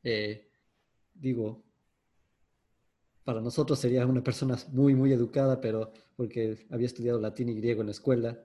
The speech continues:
¿no? Como todos en esa época, pero, pero en general era mucho menos educado que muchos de sus, este, contemporáneos, eh, pero que era capaz de ver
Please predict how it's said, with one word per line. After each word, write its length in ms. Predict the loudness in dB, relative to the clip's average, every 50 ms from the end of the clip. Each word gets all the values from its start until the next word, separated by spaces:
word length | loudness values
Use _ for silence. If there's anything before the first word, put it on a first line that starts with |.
| _ _
¿no? 140 | -12 -10 -8
Como 240 | -8 -8 -8 -6
todos 400 | -4 -2 -2 -2 -2 -4 -8 -10
en 80 | -10 -10
esa 180 | -8 -6 -6 -6
época, 400 | -6 -6 -8 -10 -8 -10 -10 -8
pero, 280 | -8 -8 -8 -8 -12 -14 _ _ _ _ _
pero 140 | _ -4 -4
en 60 | -2
general 360 | -2 -2 0 0 0 0 0
era 120 | 0 2 2
mucho 280 | 2 0 0 0 -2
menos 300 | 0 0 2 2 2 0
educado 400 | 0 -2 -2 -2 0 0 0 0
que 140 | 0 -2 -4
muchos 320 | -4 -4 -6 -6 -6 -6 -6
de 60 | -8
sus, 380 | -6 -6 -8 -8 -8 -12 -18 -16 -16
este, 260 | -16 -16 -12 -14 -10
contemporáneos, 920 | -8 -8 -8 -8 -8 -8 -4 -2 -2 0 0 0 0 -2 -4 -6 -10 -16 _ _ _ _ _ _ _ _ _ _ _
eh, 420 | _ -4 -4 -2 -2 -4 -6 -8 -14 _ _ _ _ _ _ _ _ _ _ _ _ _ _ _
pero 240 | -2 -2 -2 0
que 100 | 2 2
era 140 | 2 2 2
capaz 380 | 0 -2 -2 0 0 0 0 2
de 140 | 2 2 4
ver 280 | 4 4 4 2 0